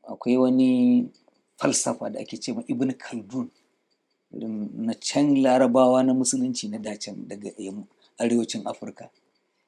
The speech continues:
Yake cewa, wato hulan nan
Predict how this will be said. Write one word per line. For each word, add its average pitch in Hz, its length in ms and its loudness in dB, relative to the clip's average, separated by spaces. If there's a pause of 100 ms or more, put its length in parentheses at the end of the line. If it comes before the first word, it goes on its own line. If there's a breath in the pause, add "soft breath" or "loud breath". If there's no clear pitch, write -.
(120)
Yake 123 300 -4
cewa, 113 800 0 (1000)
wato 113 420 -6
hulan 135 440 6
nan 113 160 6